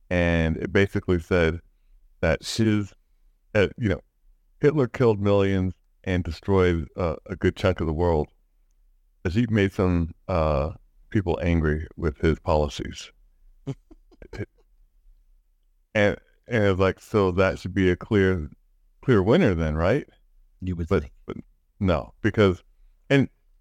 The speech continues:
Speaker 1: and he's not even white. It was, it was just because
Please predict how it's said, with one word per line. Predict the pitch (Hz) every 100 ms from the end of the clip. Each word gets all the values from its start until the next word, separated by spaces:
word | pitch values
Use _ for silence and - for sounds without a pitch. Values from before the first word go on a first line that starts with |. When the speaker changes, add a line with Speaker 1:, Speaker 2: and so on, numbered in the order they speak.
| -
Speaker 1:
and | 135
he's | 131
not | 135 135
even | 131 123
white. | 156 160 _ _ _ _ _ _ _ -
It | 123
was, | 104 -
it | 135
was | 95
just | 113 113 -
because | 110 120 107 95